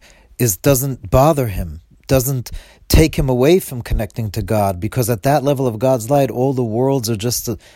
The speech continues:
not even a speck of dust. They have no significance vis-a-vis that level of God's light.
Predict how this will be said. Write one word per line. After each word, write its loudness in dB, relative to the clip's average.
not 2
even 0
a 0
speck -2
of -6
dust. -2
They 2
have 0
no 2
significance 0
vis-a-vis 0
that 0
level -2
of -6
God's 0
light. -4